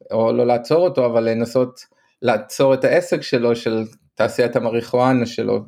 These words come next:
רק מאוד קטנה באוקלנד יחסית. אז זה יצר, יצר מומנטום עוד יותר גדול בשבילו, ואז, אבל העסק שלו אישית חוסל, ואז מה שקרה זה שזאת שהייתה מנהלת הבית ספר שלו לקחה את הלפיד, והיא המשיכה,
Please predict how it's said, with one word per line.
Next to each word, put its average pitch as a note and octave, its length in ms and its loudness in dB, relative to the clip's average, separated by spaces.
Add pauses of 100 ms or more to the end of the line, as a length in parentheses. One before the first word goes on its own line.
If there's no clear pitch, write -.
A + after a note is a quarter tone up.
רק A#2 160 -10
מאוד A#2 260 0
קטנה B2 320 -2
באוקלנד A#2 600 -2
יחסית. - 600 -10 (320)
אז G#2+ 200 -4
זה C3+ 100 2
יצר, C#3+ 640 2 (300)
יצר C3 280 -2
מומנטום D3+ 440 0
עוד C#3+ 180 2
יותר D3+ 180 -2
גדול C3+ 320 0
בשבילו, B2 720 -2
ואז, C#3 680 0 (360)
אבל A#2 140 0
העסק D#3+ 300 0
שלו D#3 400 2
אישית F#3+ 380 -4
חוסל, B2 640 0
ואז C3+ 260 2
מה D#3+ 80 -4
שקרה E3+ 340 -2
זה F#3 140 -2
שזאת C3 1300 -2
שהייתה D3+ 260 0
מנהלת D3+ 320 0
הבית D#3 200 -2
ספר G#3 260 -2
שלו C#3+ 220 0
לקחה B2 340 0
את C#3+ 120 -2
הלפיד, C#3 560 -2
והיא B2 220 0
המשיכה, C#3 680 0